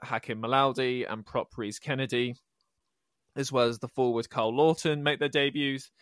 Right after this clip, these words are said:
Uh, but some team <laughs> news for London. I mean, last week we talked about Bill Leyland's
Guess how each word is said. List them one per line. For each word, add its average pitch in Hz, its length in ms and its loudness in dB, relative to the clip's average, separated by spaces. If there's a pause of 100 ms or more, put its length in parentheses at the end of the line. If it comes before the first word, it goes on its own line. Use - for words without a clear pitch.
(300)
Uh, 120 280 4
but 123 160 -2
some 127 180 -4
team 135 340 -4
<laughs> - 60 -6
news 135 200 -6
for 127 100 -8
London. 123 520 -2
I 131 60 -6
mean, 135 200 -4
last 139 320 4
week 135 160 -2
we 131 60 -8
talked 135 300 -10
about 123 380 0
Bill 127 180 0
Leyland's 135 640 2